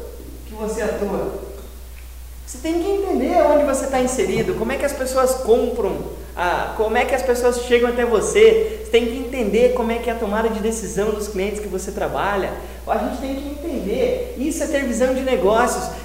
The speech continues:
Visão de negócio faz com que a gente procure e crie oportunidades. Normalmente essas oportunidades, elas não passam na nossa frente o tempo inteiro. Essas oportunidades, sabe o que elas fazem?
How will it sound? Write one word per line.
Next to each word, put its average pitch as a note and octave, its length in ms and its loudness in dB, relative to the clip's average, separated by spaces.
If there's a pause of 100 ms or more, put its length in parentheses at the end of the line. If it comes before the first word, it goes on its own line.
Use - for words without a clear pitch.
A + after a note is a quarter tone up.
Visão G3+ 280 2
de - 80 2
negócio - 460 2
faz B3 180 -2
com B3 120 -4
que A#3+ 80 -6
a A#3+ 40 -4
gente A#3+ 280 -6
procure G#3 420 -4
e - 220 -6
crie - 580 -4 (380)
oportunidades. B3 2000 -2 (680)
Normalmente D4 520 4
essas C4 200 -4
oportunidades, G#3 920 0 (280)
elas C#4 220 0
não E4+ 120 2
passam D#4 440 4
na B3 80 4
nossa A3+ 260 4
frente F#3+ 380 2
o F3 40 -2
tempo F3+ 220 -2
inteiro. D3 400 -2 (320)
Essas A#3 280 -4
oportunidades, B3 800 4
sabe B3+ 200 2
o - 40 -2
que A3 60 0
elas E3 180 2
fazem? C4 400 6